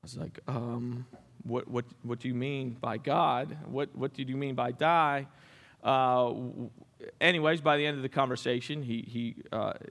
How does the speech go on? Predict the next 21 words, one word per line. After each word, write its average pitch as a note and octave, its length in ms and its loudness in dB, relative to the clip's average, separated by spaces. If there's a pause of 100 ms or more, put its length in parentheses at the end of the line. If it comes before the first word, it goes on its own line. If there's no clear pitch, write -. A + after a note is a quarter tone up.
gently E3+ 600 4
but, C#3+ 280 0 (140)
but, B2 320 -2
uh, A2+ 220 0
correctly D3 520 0
said, A#2+ 420 0 (280)
"If B2 180 4
Jesus D3 380 -2
is F3+ 140 -4
God E3 440 2 (720)
and B2 140 2
death D3 260 2
took D#3+ 200 -2
place, E3+ 280 0
then B2+ 180 -4
God C#3 520 2
literally C#3 520 -2
died A#2+ 280 0
on B2+ 140 -8
the B2 60 -6
cross." - 520 -12